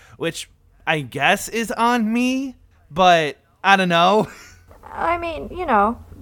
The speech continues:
Speaker 2: it still is an interesting take, I feel like, because, you know, it's not often that you have them act like, you know, it's like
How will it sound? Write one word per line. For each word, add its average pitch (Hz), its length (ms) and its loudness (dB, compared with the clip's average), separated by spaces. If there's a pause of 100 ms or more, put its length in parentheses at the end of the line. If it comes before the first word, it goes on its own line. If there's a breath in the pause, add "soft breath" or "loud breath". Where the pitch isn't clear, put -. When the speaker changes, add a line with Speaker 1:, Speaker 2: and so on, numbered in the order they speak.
Speaker 2:
it 302 200 -4
still 392 680 0 (280)
is 254 180 0
an 277 140 -6
interesting 233 840 -6
take, - 460 -10 (100)
I 269 140 2
feel 311 300 -4
like, 311 320 0 (120)
because, 247 920 0 (340 soft breath)
you 262 160 2
know, 202 400 4 (260)
it's 233 220 0
not 254 340 4
often 220 540 2
that 214 180 -4
you 226 160 -6
have 208 640 -6 (600)
them 214 480 -4 (260 loud breath)
act 220 300 -8
like, 233 300 -10
you 220 80 -8
know, 233 200 0
it's - 300 -6
like 233 160 -6